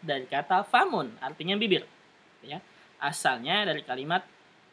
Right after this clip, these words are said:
atau dari kata famun, artinya bibir. Baik. Syaratnya untuk dimasukkan ke asmaul khamsah, maka mimnya harus dibuang. Nih. Kalimat famum haru-, famun harus dihilangkan huruf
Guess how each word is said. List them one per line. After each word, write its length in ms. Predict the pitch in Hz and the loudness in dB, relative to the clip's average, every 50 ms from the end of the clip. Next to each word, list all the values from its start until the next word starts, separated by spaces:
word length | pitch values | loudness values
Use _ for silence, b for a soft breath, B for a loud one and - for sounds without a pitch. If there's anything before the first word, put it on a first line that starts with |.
| _ _ | _ _
atau 300 | - - 151 - 160 147 | -6 -6 -4 -2 -2 -2
dari 160 | 147 139 139 | -2 -4 -2
kata 380 | - 160 160 - - 196 - - | 0 0 0 2 0 0 -2 -4
famun, 460 | - - 208 214 233 247 226 175 147 135 | 0 4 6 6 6 6 2 -2 -4 -4
artinya 400 | - 139 135 139 - 165 175 196 | -4 -4 -4 -4 -6 -4 -4 0
bibir. 380 | 208 214 233 214 214 165 127 - - - - - | 2 2 6 6 6 6 6 0 -8 -18 -20 -18
Baik. 200 | - 117 107 101 - - _ _ _ _ _ _ _ _ _ _ _ - | -16 -16 -16 -18 -20 -20 _ _ _ _ _ _ _ _ _ _ _ -16
Syaratnya 880 | - - - 208 220 226 240 254 247 320 262 254 233 196 156 131 - - - | -8 6 10 12 12 12 12 10 8 4 4 6 6 6 4 2 -2 -8 -2
untuk 560 | - 208 226 240 233 226 - - 240 240 240 - | 2 2 2 2 0 -4 -4 -4 -4 -4 -4 -6
dimasukkan 760 | 208 196 208 208 202 196 190 190 - 240 - - 214 202 196 | -6 -4 -2 0 2 2 2 0 -4 -6 -4 -4 -4 -4 -4
ke 80 | - - | -4 -2
asmaul 460 | 170 165 170 - - 190 185 196 175 | -2 -2 -2 -2 -2 -2 0 0 -2
khamsah, 560 | 156 - 185 202 202 - - 170 170 180 - - | 0 0 0 0 2 0 2 2 2 2 0 -2
maka 360 | 156 156 160 160 - - 165 | -4 -2 -2 -2 0 0 0
mimnya 480 | 165 170 160 196 226 240 226 196 196 214 | 0 0 -2 -2 -2 0 0 0 0 0
harus 320 | 220 190 190 196 202 - | 2 0 0 0 0 -4
dibuang. 320 | 208 196 202 202 165 - - - - - | -2 4 6 6 6 4 2 -6 -20 -20
Nih. 160 | - 117 104 - _ _ _ _ _ _ _ | -20 -20 -20 -20 _ _ _ _ _ _ _
Kalimat 400 | - 180 220 247 262 254 254 254 254 | 4 4 4 4 4 2 0 0 0
famum 540 | - - 220 208 202 190 196 214 220 196 | 2 8 8 8 8 8 4 0 -2 -4
haru-, 400 | 202 - 196 190 185 180 180 190 190 - - - | 0 4 6 8 8 6 6 2 -4 -8 -2 4
famun 400 | - 180 175 170 175 226 294 254 - | 6 6 6 6 2 0 -2 -6 -2
harus 420 | - 170 170 165 175 202 208 - | 4 4 4 6 4 0 -4 -2
dihilangkan 640 | 190 180 175 170 165 160 165 185 196 190 196 165 151 143 | -4 -2 -2 0 4 4 4 4 4 2 -2 -2 -2 -2
huruf 280 | 165 190 196 185 170 | -2 0 0 0 -2